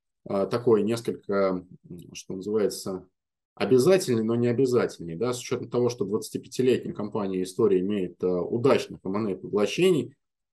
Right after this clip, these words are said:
а, всё-таки, наверное, а, опыта здесь достаточно, экспертизы здесь достаточно, и мы знаем, что если, а, даже опыта недостаточно в таких, например, сферах, как водоснабжение, э, C K Infrastructure всегда ищет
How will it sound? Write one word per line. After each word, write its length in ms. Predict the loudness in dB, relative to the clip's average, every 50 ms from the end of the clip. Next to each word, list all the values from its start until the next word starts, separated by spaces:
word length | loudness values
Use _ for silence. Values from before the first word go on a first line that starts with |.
| _
а, 320 | -6 -2 -2 0 0 0 -2
всё-таки, 680 | -4 -2 -2 0 0 -2 -4 -2 0 2 2 0 -2 -6 -12 _ _ _ _ -8
наверное, 840 | -6 -2 2 4 4 4 4 2 2 2 2 0 0 -2 -6 -8 -10 -8
а, 460 | -8 -6 -6 -6 -8 -8 -10 -12 -14 -18 _ _ _ _ _ _ -2
опыта 400 | 0 2 2 4 2 2 2 0
здесь 240 | 0 2 2 2 2
достаточно, 640 | 2 0 0 0 0 -2 -2 -2 -4 -10 -10 -10 -12
экспертизы 500 | -12 -8 -6 -6 -4 -4 -4 -6 -4 -4
здесь 220 | -4 -4 -2 -2
достаточно, 800 | -2 -4 -2 0 0 0 0 -2 -4 -8 -6 -6 -6 -8 -10 -16 _ _ _ -10
и 40 | -6
мы 120 | -6 -4
знаем, 280 | -2 0 0 0 0 0
что 200 | -2 -4 -4 -2
если, 580 | 0 0 -2 -2 -2 0 2 2 2 0 -4 -8 -8
а, 280 | -6 -6 -4 -4 -2
даже 300 | 0 2 2 2 2 2
опыта 340 | 2 2 2 2 -2 -6 -6
недостаточно 680 | -6 -4 -4 -4 -6 -4 -4 -4 -4 -4 -4 -6 -8 -6
в 60 | -4
таких, 300 | -4 -6 -4 -6 -10 -10
например, 360 | -10 -10 -6 -6 -6 -6 -6
сферах, 340 | -4 0 2 2 2 2 0
как 180 | -6 -8 -4
водоснабжение, 840 | -4 -4 -4 -4 -6 -8 -8 -4 -2 -2 0 0 0 -2 -4 -6 -10 _ _ _ _ _ _
э, 260 | -4 -4 -2 -2 -2
C 140 | -4 -4 -6
K 160 | -4 -2 -2
Infrastructure 480 | -2 -2 -4 -8 -8 -4 -2 -2 -2 -4
всегда 380 | -6 -10 -12 -8 -4 -2 0 0
ищет 500 | 0 -2 -4 -6 -4 -2 -4 -4 -4 -6